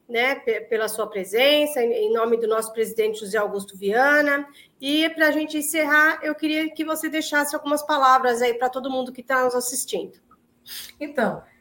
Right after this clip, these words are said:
Speaker 2: essa live, ela tá sendo muito especial, até porque é final de ano, e eu tô aqui pra desejar a todos os corretores de imóveis e mediadores de Portugal um Feliz Natal, um Feliz Ano Novo,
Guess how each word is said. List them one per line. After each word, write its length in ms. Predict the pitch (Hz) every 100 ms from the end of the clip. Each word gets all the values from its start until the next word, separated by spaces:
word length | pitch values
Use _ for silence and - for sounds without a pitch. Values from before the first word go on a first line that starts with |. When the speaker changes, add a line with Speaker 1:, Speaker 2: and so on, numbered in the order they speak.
| -
Speaker 2:
essa 280 | 208 208 233
live, 560 | 208 214 220 214 196
ela 140 | 185 185
tá 140 | 185
sendo 180 | 185 185
muito 140 | 226
especial, 500 | - 214 202 - 190
até 180 | 180 190
porque 600 | 190 180 - 180 175 175 _ _
é 80 | 175
final 320 | 175 175 170
de 100 | 151
ano, 420 | 151 175 196 196 196 _ _ _
e 80 | 165
eu 180 | 185
tô 100 | 190
aqui 240 | 190 190 190
pra 180 | 185 175
desejar 600 | 180 175 175 156 175 165 -
a 80 | 165
todos 460 | - - 247 254
os 100 | 226
corretores 540 | - 208 202 196 180 160
de 60 |
imóveis 760 | 170 165 160 151 156 151 - -
e 60 | 175
mediadores 720 | 175 170 170 170 165 165 156
de 80 | -
Portugal 580 | 165 160 156 160 156 - - _
um 120 | 196 226
Feliz 360 | - 196 190
Natal, 760 | 185 160 - 175 175 180 180 - _ _ - - - -
um 100 | 247
Feliz 380 | 240 214 202
Ano 160 | 190 175
Novo, 560 | 160 170 175 175 180